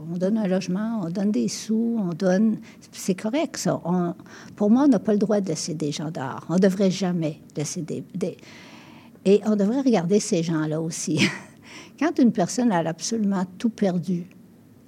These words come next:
les, les gens qui sont dans la rue, là, ils ont tout perdu. Leur travail, leurs enfants,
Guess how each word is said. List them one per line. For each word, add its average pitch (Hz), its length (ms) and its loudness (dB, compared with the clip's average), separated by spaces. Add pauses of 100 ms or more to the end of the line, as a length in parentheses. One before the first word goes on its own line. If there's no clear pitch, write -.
(320)
les, 190 120 2 (120)
les 190 80 2
gens 262 140 0
qui - 100 -10
sont 208 100 2
dans 185 120 0
la 147 60 2
rue, 247 200 2
là, 226 220 -2 (920)
ils 202 80 4
ont 196 40 2
tout 233 140 4
perdu. 170 440 -2 (300)
Leur - 160 -6
travail, 151 640 -2 (540)
leurs 156 300 -2
enfants, 147 520 -2